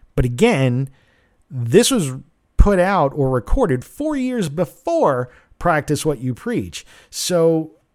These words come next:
it's really cool to hear how, you know, they, uh, maybe it was sort of a hive mind mentality with a lot of the Bay Area thrash bands, but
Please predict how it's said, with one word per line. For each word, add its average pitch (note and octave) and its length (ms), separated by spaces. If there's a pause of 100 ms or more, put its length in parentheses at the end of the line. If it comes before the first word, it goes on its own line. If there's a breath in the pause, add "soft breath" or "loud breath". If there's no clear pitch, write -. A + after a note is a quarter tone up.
(160)
it's F#3 240
really C4+ 440
cool A3 360
to C#3 80
hear A3+ 720 (140)
how, D#3+ 500 (640 loud breath)
you F3+ 120
know, D3 200
they, E3 400
uh, C#3+ 200
maybe C4+ 300
it G#3+ 80
was D3+ 160
sort F#3+ 220
of E3+ 80
a C#3 60
hive E3+ 320
mind F#3 340
mentality E3 640
with D#3+ 160
a B2+ 40
lot B2 260
of C3+ 80
the B2+ 60
Bay B2+ 200
Area C#3 300
thrash C3+ 320
bands, D#3+ 380
but B2+ 360